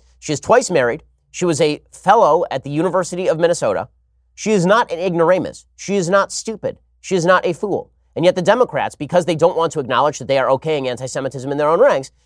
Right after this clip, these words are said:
have decided basically, you know what? It turns out that she's just a, she's a poor, ignorant woman who doesn't know anything.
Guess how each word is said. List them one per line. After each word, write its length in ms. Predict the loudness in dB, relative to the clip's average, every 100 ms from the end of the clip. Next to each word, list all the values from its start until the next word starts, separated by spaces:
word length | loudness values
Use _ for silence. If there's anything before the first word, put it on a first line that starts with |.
| _
have 100 | -4
decided 340 | 0 2 2 2
basically, 460 | 2 0 0 0
you 80 | 4
know 100 | 4
what? 240 | 4 2 0 _ _
It 120 | -6
turns 220 | 0 2 2
out 120 | -2
that 120 | -4
she's 160 | -8 -6
just 180 | -4
a, 140 | 0 -2
she's 160 | -2 -8
a 60 |
poor, 540 | -8 -8 0 2 2 -2 _ _ _ _ _ -4
ignorant 420 | 0 4 4 4
woman 380 | 2 2 0 -6 _
who 80 | -2
doesn't 300 | -2 0 0
know 220 | 4 4
anything. 480 | 4 0 -4 -4